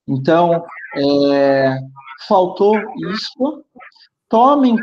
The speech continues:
cuidado, muito cuidado, e daí, coisa, eu tô falando pra todo mundo, tá? Todo mundo.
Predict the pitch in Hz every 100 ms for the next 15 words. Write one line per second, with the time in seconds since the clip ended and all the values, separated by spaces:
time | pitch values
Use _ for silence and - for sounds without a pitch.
0 | - 190 170 170 202 208 151 143 156 185
1 | 247 254 247 165 139 135 165 190 131 113
2 | 107 - - - _ 156 - 160 208 294
3 | - - - _ 320 349 - 226 - 269
4 | 269 262 302 269 247 262 277 247 254 233
5 | 139 135 131 180 196 _ 165 180 180 156
6 | 127 113